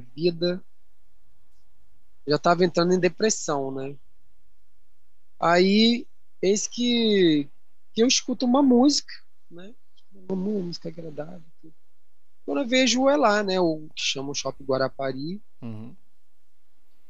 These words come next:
Speaker 1: E tinha um quiosquezinho do lado, com umas mesinhas, e um rapaz fazendo voz e violão. Aí, <coughs> o rapaz, o rapaz cantando e tudo.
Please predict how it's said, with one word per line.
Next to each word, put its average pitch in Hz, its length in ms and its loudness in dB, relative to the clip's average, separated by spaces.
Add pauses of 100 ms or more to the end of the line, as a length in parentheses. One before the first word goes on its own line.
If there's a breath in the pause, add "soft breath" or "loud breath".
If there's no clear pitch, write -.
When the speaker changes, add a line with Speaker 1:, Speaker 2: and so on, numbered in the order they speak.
(360)
Speaker 1:
E 143 1400 -12 (160)
tinha 151 180 0
um 151 60 -2
quiosquezinho 139 680 -2
do 175 100 0
lado, 202 340 2
com - 120 -6
umas 147 200 6
mesinhas, 180 800 2
e 208 40 2
um 214 80 0
rapaz 233 280 -6
fazendo 214 380 -4
voz 196 220 -2
e 185 60 -10
violão. 190 460 0 (1500)
Aí, 220 580 4 (200)
<coughs> - 480 -6
o 170 60 -6
rapaz, 180 640 0 (1040)
o 170 120 0
rapaz 151 440 4
cantando 165 840 0
e 143 60 -4
tudo. 165 640 -8